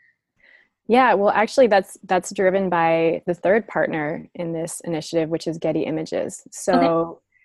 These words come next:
Speaker 1: Getty Images, they've, they've been a great partner of, of us as a company. They've been our preferred photo provider for over ten years for stock images. So on an enterprise level, we, we've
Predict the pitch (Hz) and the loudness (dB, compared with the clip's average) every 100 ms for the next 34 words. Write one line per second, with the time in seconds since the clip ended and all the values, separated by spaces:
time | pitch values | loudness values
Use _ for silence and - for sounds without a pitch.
0 | _ - 196 233 214 196 190 180 180 170 | _ 0 2 4 2 0 0 2 2 2
1 | 170 - 180 175 - _ _ 180 170 180 | -4 -2 0 0 -10 _ _ 0 0 -2
2 | 170 170 165 - 170 165 160 156 165 - | 2 2 2 -2 -2 0 -2 -2 -4 -6
3 | - 160 151 156 165 160 - 208 185 180 | -6 0 -2 -2 -4 -4 -4 -4 -2 0
4 | 175 - 170 165 160 156 - 175 - 156 | -2 0 -2 0 -2 -2 -4 -8 -2 0
5 | 156 - 160 160 160 - 165 156 160 151 | 0 0 0 0 -2 -4 -2 -2 0 0
6 | 151 - - 165 160 - 160 156 151 160 | -2 -4 -4 -2 -4 -4 -4 -2 0 -2
7 | - 160 - 156 147 170 175 170 165 165 | -4 -8 -2 -2 0 -2 0 2 2 2
8 | - 147 147 - 160 175 175 170 170 160 | -2 2 2 0 -2 0 -2 0 -2 0
9 | 156 151 151 165 - - - _ 180 180 | 0 2 0 -2 -10 -20 -20 _ 4 6
10 | 165 160 - - 170 170 | 6 2 -2 -8 -2 -2